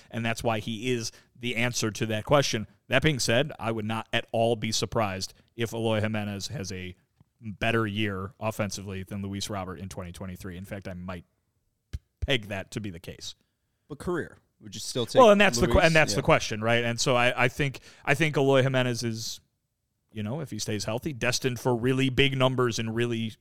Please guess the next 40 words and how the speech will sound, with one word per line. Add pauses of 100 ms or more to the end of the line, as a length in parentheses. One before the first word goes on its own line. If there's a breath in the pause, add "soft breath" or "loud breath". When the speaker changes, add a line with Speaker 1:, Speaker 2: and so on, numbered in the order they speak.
Speaker 1:
in,
in
certain
areas (180 loud breath)
over
the
course
of
his
career.
I
think
he's
a
guy
who
can
be
considered (220 loud breath)
a
great
hitter,
not
just
a
great
home
run
hitter.
I,
I,
I, (240 loud breath)
I
don't
think
anybody, (340 loud breath)
uh,
would
be
disappointed